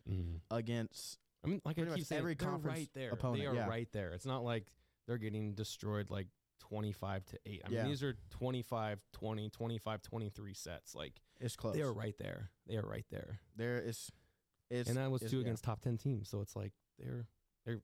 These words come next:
Speaker 1: they're right there.
Speaker 2: It's encouraging g-, moving forward and for
Speaker 1: Mm-hmm.
Speaker 2: them to finish strong and, uh,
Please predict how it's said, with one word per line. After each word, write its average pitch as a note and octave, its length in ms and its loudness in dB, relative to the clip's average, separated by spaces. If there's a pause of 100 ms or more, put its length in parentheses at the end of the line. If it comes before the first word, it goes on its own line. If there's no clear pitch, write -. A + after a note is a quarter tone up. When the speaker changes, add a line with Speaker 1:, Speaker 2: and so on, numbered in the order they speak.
Speaker 1:
they're A#2 120 -2
right A2 200 -2
there. A#2+ 340 -6
Speaker 2:
It's - 140 0
encouraging C#3 540 2
g-, A#2 100 0
moving B2+ 300 4
forward A#2+ 420 4
and G#2+ 140 4
for G2+ 140 0
Speaker 1:
Mm-hmm. A2+ 80 2
Speaker 2:
them A2 100 4
to A2 80 2
finish A#2 300 2
strong A2 440 2
and, G2 100 0 (400)
uh, G#2 380 2